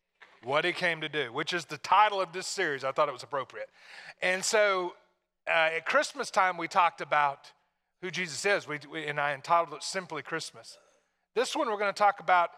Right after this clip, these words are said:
in majority. We're still gonna talk about who he is, but the majority of it's gonna be what he came to do. I'm convinced, and I have a passion for people to understand. I went to church all my life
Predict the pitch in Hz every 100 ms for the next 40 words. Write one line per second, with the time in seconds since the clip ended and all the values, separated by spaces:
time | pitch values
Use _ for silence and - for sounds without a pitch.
0 | - 170 156 254 175 160 196 359 339 196
1 | 185 170 151 156 151 147 202 120 - _
2 | _ _ 151 151 147 196 262 175 160 -
3 | 175 160 165 175 165 185 139 139 160 113
4 | _ _ 185 220 - 190 139 190 175 127
5 | - - - _ _ _ _ - 170 220
6 | 226 190 - - - 185 185 - 117 104
7 | _ _ _ _ _ _ _ - - 190
8 | 151 120 117 _ _ _ 208 175 180 185
9 | - 165 139 131 - 139 113 - _ _
10 | _ _ _ _ 170 190 185 - 190 -
11 | 175 175 185 180 175 143 - _